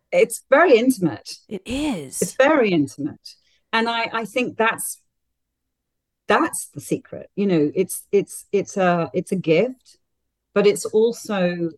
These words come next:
Speaker 1: inviting you personally,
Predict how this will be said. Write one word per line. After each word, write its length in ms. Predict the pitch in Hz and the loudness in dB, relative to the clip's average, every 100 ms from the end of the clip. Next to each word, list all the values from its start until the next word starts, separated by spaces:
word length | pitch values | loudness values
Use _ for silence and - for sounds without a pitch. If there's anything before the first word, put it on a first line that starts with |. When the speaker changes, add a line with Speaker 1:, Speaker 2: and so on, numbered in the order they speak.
| _ - | _ -2
Speaker 1:
inviting 960 | 202 196 175 208 202 185 - 175 170 160 | 0 0 0 0 0 -2 -4 -2 -2 -4
you 600 | 180 208 156 - 175 180 _ _ _ _ _ _ _ _ _ _ _ _ - - | 0 0 0 -4 -8 -8 _ _ _ _ _ _ _ _ _ _ _ _ -10 0
personally, 760 | 214 185 - 165 147 - - | 0 0 0 0 0 -4 -16